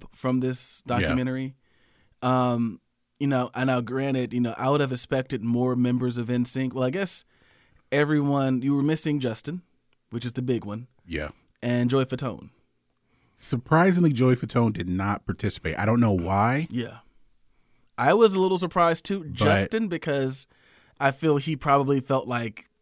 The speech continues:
Speaker 1: "I'm too big for this."
Speaker 2: I fe-, I feel like that's the reason.
Speaker 1: It had to be like
Speaker 2: That had to be the reason.
Speaker 1: Like, yeah, none of this are, like, yeah, all of this is true, but, like, man, like, this is,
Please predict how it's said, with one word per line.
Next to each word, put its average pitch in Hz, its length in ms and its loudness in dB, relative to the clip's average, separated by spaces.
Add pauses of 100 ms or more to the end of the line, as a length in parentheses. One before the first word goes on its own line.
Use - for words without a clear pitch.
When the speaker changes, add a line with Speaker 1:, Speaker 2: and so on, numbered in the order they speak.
Speaker 1:
"I'm 120 180 -2
too 123 160 -4
big 104 220 -6
for - 100 -16
this." - 360 -14 (840)
Speaker 2:
I 110 140 6
fe-, - 260 -2
I 110 120 6
feel 131 160 4
like 107 120 2
that's 101 180 -2
the 87 100 -6
reason. 92 320 -6
Speaker 1:
It 139 160 -2
had 160 220 2
to 151 80 0
be 139 240 2
like 131 260 0
Speaker 2:
That 107 160 2
had 110 200 0
to 104 80 -4
be 95 100 -4
the 87 100 -6
reason. 87 320 -10
Speaker 1:
Like, 139 320 2
yeah, 151 240 2
none 151 280 2
of 175 100 -2
this 175 220 0
are, 143 120 2
like, 127 460 -2
yeah, 156 300 2
all 156 180 4
of 185 80 -4
this 180 140 -2
is 165 120 -6
true, 196 340 -2
but, 160 180 -2
like, 123 240 -2
man, 135 380 -2
like, 127 320 -4
this 151 200 -6
is, 135 320 -6